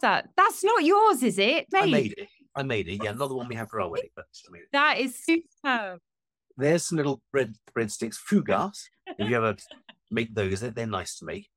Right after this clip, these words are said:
Speaker 2: They're good fun.
Speaker 1: Oh my
Speaker 2: There's
Speaker 1: God, that's amazing.
Speaker 2: there's, there's a, there's an horse with a baby horse.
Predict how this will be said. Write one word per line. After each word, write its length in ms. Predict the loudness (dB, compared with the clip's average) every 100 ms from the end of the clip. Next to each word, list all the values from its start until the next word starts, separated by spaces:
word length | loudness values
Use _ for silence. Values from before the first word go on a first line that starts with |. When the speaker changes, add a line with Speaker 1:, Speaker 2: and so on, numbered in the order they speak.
| -14
Speaker 2:
They're 100 | -12
good 140 | -10
fun. 240 | -8 -10 -12 _ _ _ _ _
Speaker 1:
Oh 240 | 2 2 2
my 100 | 2
Speaker 2:
There's 120 | 0
Speaker 1:
God, 120 | -2
that's 100 | -10 -20 _ _
amazing. 440 | -10 -10 -4 -2
Speaker 2:
there's, 260 | 0 0 -2 -2
there's 180 | -2 0
a, 100 | -2
there's 200 | -2 -2
an 60 | 0
horse 340 | 0 -2 -6
with 80 | -4
a 40 | -2
baby 280 | -4 -2
horse. 400 | -2 -2 -6 -16